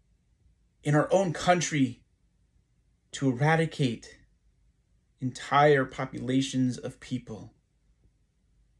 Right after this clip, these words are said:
It truly sickens and saddens me when I see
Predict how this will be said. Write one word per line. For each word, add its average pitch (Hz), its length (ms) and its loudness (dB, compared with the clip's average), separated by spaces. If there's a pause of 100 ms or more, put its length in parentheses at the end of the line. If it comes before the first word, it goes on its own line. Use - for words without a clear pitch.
(460)
It - 80 -20
truly 135 360 -2
sickens 113 480 -6
and 104 140 -12
saddens 117 520 -2
me 113 220 -6
when 110 160 -4
I 107 80 -4
see 131 640 2